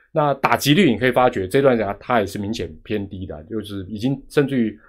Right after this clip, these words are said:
呃，这段时间他是不到两成六。那你想想看，他跟爪爪的两成八就有一段差距。那得点圈溃也都不是很好啦。那整体来讲，好像替补也没有太适当的人选。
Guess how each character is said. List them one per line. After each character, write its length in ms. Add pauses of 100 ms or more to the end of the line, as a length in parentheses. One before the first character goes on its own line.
(120)
呃， 120
这 140
段 120
时 60
间 100
他 120
是 80
不 80
到 120
两 220
成 240
六。 180 (320)
那 140
你 120
想 160
想 80
看， 100
他 100
跟 340 (140)
爪 200
爪 140
的 120
两 180
成 220
八 160
就 180
有 140
一 80
段 240
差 240
距。 160
那 100
得 160
点 180
圈 240 (400)
溃 200
也 180
都 100
不 140
是 140
很 160
好 260
啦。 240
那 80
整 240
体 140
来 100
讲， 140
好 80
像 100
替 220
补 280 (200)
也 120
没 120
有 120
太 220
适 180
当 160
的 120
人 240
选。 180